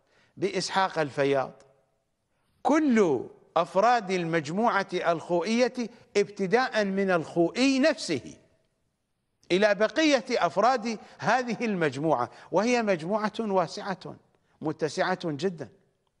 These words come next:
الجهل الفاضح بمعرفة الإمام وشؤونه، أتحدث عن إمام زماننا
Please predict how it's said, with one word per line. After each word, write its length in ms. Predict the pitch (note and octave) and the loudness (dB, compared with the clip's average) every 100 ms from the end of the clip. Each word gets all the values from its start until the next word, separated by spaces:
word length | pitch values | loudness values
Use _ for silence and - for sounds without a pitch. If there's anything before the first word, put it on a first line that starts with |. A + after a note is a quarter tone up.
| _ _ _ _ _ _ _ _ _ _ _ _ _ _ _ _ _ _ _ _ _ _ _ F#3+ | _ _ _ _ _ _ _ _ _ _ _ _ _ _ _ _ _ _ _ _ _ _ _ 2
الجهل 640 | A3+ F3+ D4 C#4+ A#3+ A3+ | 2 2 2 4 2 2
الفاضح 1000 | F#3+ - C4 D4+ C#4+ B3 - A3+ A3 A3+ - - _ _ _ _ _ _ _ _ _ - | 2 4 6 6 4 0 2 2 2 -2 -8 -20 _ _ _ _ _ _ _ _ _ -4
بمعرفة 720 | E3+ G#3+ F#3+ G3+ C4+ A3+ G#3 | 0 2 2 0 0 -2 0
الإمام 640 | G3 F3 F#3+ G3 A#3 B3 A#3+ | -2 -2 0 2 2 0 0
وشؤونه، 680 | D#3+ - D3+ D#3+ A#2 F2 - _ _ _ _ _ _ _ _ _ _ _ | 0 -2 -2 0 -2 -4 -14 _ _ _ _ _ _ _ _ _ _ _
أتحدث 540 | - C#3+ B2+ G3 F3+ D#3 | -6 -4 -2 -2 -2 -2
عن 260 | C#3 D3+ | -2 -2
إمام 360 | B2 D3+ F#3+ F#3 | -2 0 0 0
زماننا 760 | C#3+ D3 F3+ G#3+ F#3+ E3+ D#3 | 0 0 0 0 0 0 -2